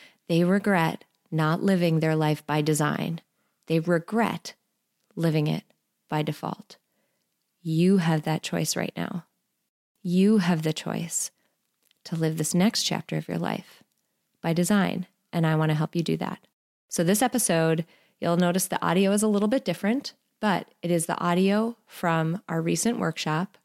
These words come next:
repurposed for this podcast episode to get it out to a wider audience. Make sure you download the workbook, go through this, spend some time with it. We're talking about your life here. It's worth it. And hit me up on iTunes.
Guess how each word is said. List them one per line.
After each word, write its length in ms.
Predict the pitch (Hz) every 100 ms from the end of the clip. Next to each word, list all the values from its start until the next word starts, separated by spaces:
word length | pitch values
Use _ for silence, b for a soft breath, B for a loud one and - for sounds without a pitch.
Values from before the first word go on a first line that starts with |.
| -
repurposed 540 | 165 - 165 226 220
for 120 | - 247
this 400 | 185 202 - - _ _ -
podcast 420 | 185 165 160 -
episode 520 | 156 165 160 160 156 B B -
to 100 | 185
get 140 | 180
it 100 | 170
out 200 | 165 -
to 140 | -
a 40 | 185
wider 340 | 170 160 160
audience. 600 | - 156 156 165 - - _ b b b b b 170
Make 100 | 165
sure 160 | 185
you 100 | 170
download 360 | 175 165 160 156
the 80 | 160
workbook, 460 | 214 - 269 - - _ _
go 120 | - 156
through 320 | - 175 208
this, 360 | 240 269 - -
spend 320 | - - 214 214
some 100 | 214
time 300 | - 190 190
with 160 | 185
it. 160 | 170 - _ _ _ _ -
We're 60 |
talking 320 | 170 190 190 208
about 240 | 202 -
your 80 | 190
life 240 | 180 214
here. 300 | - 180 - _ _
It's 140 | 190 -
worth 260 | 180 196
it. 200 | - - _ _ _ _ _ _ _ _ _ _
And 80 | 180
hit 120 | 202
me 100 | 220
up 140 | 240 247
on 80 | 233
iTunes. 540 | 220 220 170 208